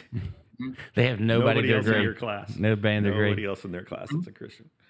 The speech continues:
Speaker 2: But that's, that's what you're buying into, uh, to do ministry in,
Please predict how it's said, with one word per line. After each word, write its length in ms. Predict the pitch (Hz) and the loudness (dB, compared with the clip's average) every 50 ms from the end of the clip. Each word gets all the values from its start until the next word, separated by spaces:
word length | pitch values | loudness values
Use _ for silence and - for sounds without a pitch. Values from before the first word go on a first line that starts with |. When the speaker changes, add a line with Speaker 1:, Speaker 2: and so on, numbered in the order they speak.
| _ _ _ _ _ _ _ _ _ _ _ _ _ _ _ _ _ _ _ _ _ _ _ _ | _ _ _ _ _ _ _ _ _ _ _ _ _ _ _ _ _ _ _ _ _ _ _ _
Speaker 2:
But 120 | - 156 151 | -2 0 2
that's, 260 | 156 160 180 - - - | 0 0 -2 -2 -6 -6
that's 240 | 175 156 156 175 - | -4 -2 -2 -2 0
what 220 | 175 180 180 - | 0 -2 0 0
you're 100 | 160 170 | -2 -2
buying 380 | 156 151 147 143 143 139 135 135 | -2 0 0 0 0 0 -2 -2
into, 540 | 139 147 156 156 156 139 120 110 107 107 110 - _ - 147 - - | -2 -2 -4 -4 -4 -4 -4 -4 -4 -6 -10 -14 _ -20 -18 -10 -4
uh, 300 | 135 123 123 123 123 123 | -2 0 0 0 0 -2
to 140 | 123 - 143 | -4 -6 -6
do 120 | 131 139 | -6 -4
ministry 540 | 139 135 131 139 139 147 - - 143 135 127 | -4 -4 -4 -4 -6 -6 -2 0 0 0 0
in, 140 | 117 113 | 0 -4